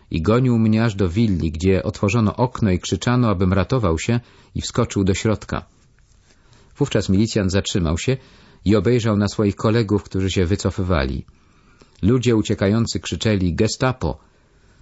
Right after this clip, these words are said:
Następnie wycofałem się i nieco zmienioną trasą, między samochodami emo, udałem się w kierunku Wrzeszcza.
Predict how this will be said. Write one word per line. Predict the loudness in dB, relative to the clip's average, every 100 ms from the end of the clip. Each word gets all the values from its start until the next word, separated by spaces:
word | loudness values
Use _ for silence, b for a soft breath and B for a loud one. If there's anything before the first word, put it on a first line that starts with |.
| b -4
Następnie | -2 0 -4 -2 -2 -2 -2
wycofałem | -4 -2 0 0 0
się | 0 -2
i | 0 2
nieco | 2 2 0
zmienioną | 2 2 2 0
trasą, | 0 0 0 -2 -2 -4 b b b -2
między | 0 0 0
samochodami | 0 2 2 2 2
emo, | 2 2 0 B B B B
udałem | 0 2 0
się | -2
w | -2
kierunku | 0 0 0 -2
Wrzeszcza. | 0 -2 -4 -10